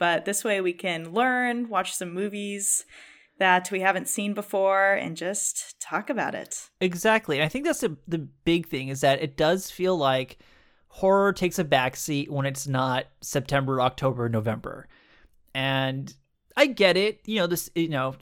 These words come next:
Speaker 2: it's summer or, like, you know, winter, and people aren't really thinking about horror, but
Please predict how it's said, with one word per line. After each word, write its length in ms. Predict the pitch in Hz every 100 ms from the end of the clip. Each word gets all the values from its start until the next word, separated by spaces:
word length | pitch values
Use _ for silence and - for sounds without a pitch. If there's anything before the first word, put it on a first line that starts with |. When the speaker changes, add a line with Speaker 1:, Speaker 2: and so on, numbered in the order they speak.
| -
Speaker 2:
it's 180 | 156 -
summer 520 | - 143 143 139 139
or, 240 | 139 135
like, 300 | 135 127 131
you 60 | 147
know, 180 | 131 135
winter, 800 | 147 147 139 - 135 127 127 123 - - _ _ _
and 460 | 139 131 135 139 135
people 280 | - 165 160
aren't 200 | 143 143
really 180 | 151 139
thinking 360 | 139 135 160
about 240 | 170 180 180
horror, 500 | 196 202 214 220 -
but 260 | 160 160